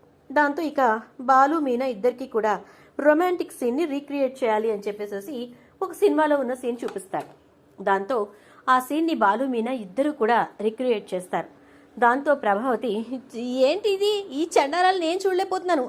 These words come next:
ఆపండి, ఆపండి" అంటూ ఉంటుంది. "సినిమాల్లో వేస్తే చూస్తావుగమ్మా, ఇక్కడ ఏమైంది?" అని చెప్పి రవి అంటాడు.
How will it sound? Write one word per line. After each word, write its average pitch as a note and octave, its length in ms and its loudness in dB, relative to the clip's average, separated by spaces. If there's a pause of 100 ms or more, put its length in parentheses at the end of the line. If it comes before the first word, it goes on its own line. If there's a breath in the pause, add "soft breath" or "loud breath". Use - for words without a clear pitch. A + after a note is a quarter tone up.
ఆపండి, A4 280 0
ఆపండి" F#4+ 540 0
అంటూ C#4+ 240 -2
ఉంటుంది. A3 380 -4 (340 loud breath)
"సినిమాల్లో D4+ 520 0
వేస్తే C4+ 340 2
చూస్తావుగమ్మా, A#3 580 0 (320 soft breath)
ఇక్కడ C#4 240 4
ఏమైంది?" C#4 540 0 (120)
అని B3+ 160 -8
చెప్పి A#3 180 -4
రవి G#3+ 240 -2
అంటాడు. F3+ 320 -4